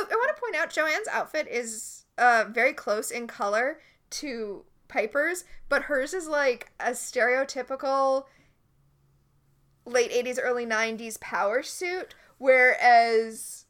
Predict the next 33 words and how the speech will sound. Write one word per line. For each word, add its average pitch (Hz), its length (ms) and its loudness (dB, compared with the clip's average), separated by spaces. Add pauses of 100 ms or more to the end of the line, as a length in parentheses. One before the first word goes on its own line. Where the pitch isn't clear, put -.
(160)
Piper's 240 520 -2
is, 220 440 0
as 220 220 -6
we 220 80 -8
said, 214 240 -2
a 208 80 -4
sweater 202 360 -6
set, 330 300 -2
and 226 100 -6
I 214 120 -2
feel 302 400 -4
like 226 420 0 (600)
they 240 160 4
are 226 100 4
definitely 226 840 -2
the 254 180 -8
same 220 260 -6
color 226 240 -2
to 208 80 -6
kind 202 180 -8
of 202 80 -16
contrast 226 500 -6
these 208 200 -10
two 202 180 -10
women, 190 280 -8
like, 180 180 -14 (260)
this 202 160 -6 (140)
powerful 269 600 6
woman 254 380 2
and 214 220 -4
this, 226 220 -8
like, 214 760 0 (1700)
Piper, - 500 -6